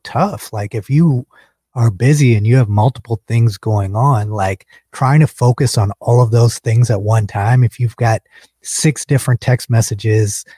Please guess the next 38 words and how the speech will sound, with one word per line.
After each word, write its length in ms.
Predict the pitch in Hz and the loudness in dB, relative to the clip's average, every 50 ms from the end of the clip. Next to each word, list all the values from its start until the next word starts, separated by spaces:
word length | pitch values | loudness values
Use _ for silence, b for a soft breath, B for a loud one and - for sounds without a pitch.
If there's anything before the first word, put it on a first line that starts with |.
| B B _ _ - | B B _ _ -2
coming 320 | - 139 123 123 120 113 | 0 2 4 4 4 4
in 200 | 113 120 123 117 | 4 4 4 4
about 280 | 113 107 104 107 107 - | 2 2 2 0 -2 -4
six 340 | - - - 131 - - - | -4 -2 -2 -2 -2 -4 -4
different 400 | - 123 113 - - 107 104 - - | -2 -4 -2 -2 -4 -6 -6 -6 -4
things 460 | 117 123 127 120 107 104 107 101 - | -2 0 0 0 0 -2 -4 -4 -4
and 140 | 104 101 - | -6 -6 -4
five 300 | - - 113 117 120 117 | -4 -2 0 0 0 0
different 320 | 110 127 117 - 113 110 113 | 0 0 0 0 -2 0 2
emails 440 | 120 120 117 113 110 107 107 - - | 2 4 4 2 2 0 0 -2 -2
coming 300 | - 123 113 110 107 104 | -2 -2 0 0 0 0
in 160 | 110 110 107 | 0 0 0
about 240 | 107 101 110 104 - | -2 -2 -2 -4 -2
five 320 | - - 104 107 110 101 | -2 -2 -2 -2 -2 -2
different 360 | 101 117 107 - 104 101 95 - | -4 -6 -6 -4 -6 -10 -8 -4
things, 400 | 117 131 139 123 113 107 - - B B B B B B _ _ _ - | 0 0 2 2 2 0 -4 -8 B B B B B B _ _ _ -4
do 100 | 117 117 | 0 2
you 240 | 123 135 139 151 147 | 4 6 6 4 4
think 540 | 131 - _ _ - - 147 143 131 - _ | 2 0 _ _ -2 0 2 2 2 0 _
that 160 | - 123 107 101 | -6 -6 -6 -4
by 220 | 117 127 117 113 | -2 -2 0 -2
just 260 | 107 - 120 - - - | -2 -2 -4 -4 -4 -6
responding 580 | 117 - - - 110 110 120 127 123 120 113 | -6 -6 -6 -6 -4 -2 0 2 2 0 0
to 120 | - - - _ _ | -4 -8 -12 _ _
all 280 | - 123 123 135 131 131 | -4 0 0 2 2 2
of 100 | 123 113 | 0 0
that 260 | 123 120 113 - - _ _ _ _ - | -2 -4 -4 -4 -8 _ _ _ _ -4
information 840 | - 123 113 - 123 110 110 110 113 117 - - - 107 101 104 104 - _ _ _ _ _ _ _ _ _ _ - | -2 -2 -2 -2 -2 -2 0 0 0 -2 -2 -4 -6 -6 -6 -8 -10 -14 _ _ _ _ _ _ _ _ _ _ -2
right 240 | - 123 123 131 127 | 0 2 2 4 4
as 160 | 127 123 110 | 4 2 2
it 120 | 113 107 | 0 -2
happens 880 | 92 - - 117 117 117 - - 104 98 98 98 98 - - - - - _ _ _ _ _ _ _ _ _ _ _ _ _ _ - | -4 -4 -4 -2 -2 -2 -4 -6 -8 -8 -8 -8 -10 -10 -12 -12 -14 -18 _ _ _ _ _ _ _ _ _ _ _ _ _ _ -2
is 220 | - 135 120 104 | 0 0 0 0
the 100 | - - | 0 2
most 260 | 120 123 123 117 - | 2 4 2 2 0
effective 460 | - - - 127 117 - - 120 107 | -4 -4 -2 -2 -2 -2 -4 -4 -2
way 160 | 117 117 117 117 | 0 0 0 2
to, 200 | 123 120 113 | 2 0 0